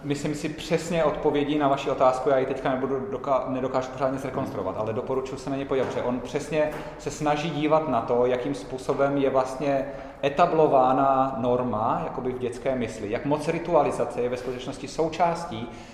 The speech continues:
a v jakých konkrétních vývojových oknech pro děti. Opravdu asi všichni z vlastních zkušeností známe ty jako chvíle, kdy třeba,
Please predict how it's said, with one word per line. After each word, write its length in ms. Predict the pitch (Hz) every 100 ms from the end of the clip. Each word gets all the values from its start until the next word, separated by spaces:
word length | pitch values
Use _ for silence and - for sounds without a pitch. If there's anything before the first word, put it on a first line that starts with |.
| -
a 80 | -
v 40 |
jakých 220 | 135 156
konkrétních 460 | 135 135 147 135 143
vývojových 440 | 131 131 135 -
oknech 280 | 147 - 110
pro 160 | 120 110
děti. 360 | 104 101 123
Opravdu 460 | 147 131 117 117 117 - - - -
asi 180 | - 120
všichni 300 | 120 117 117
z 40 |
vlastních 340 | 120 113 123
zkušeností 500 | - 110 - 131 -
známe 300 | 123 127 117
ty 160 | 117 - - - - - - - - - - -
jako 140 | 110 120
chvíle, 420 | - 131 143 139
kdy 360 | 135 127 127 - - - - -
třeba, 460 | - 135 135 123 -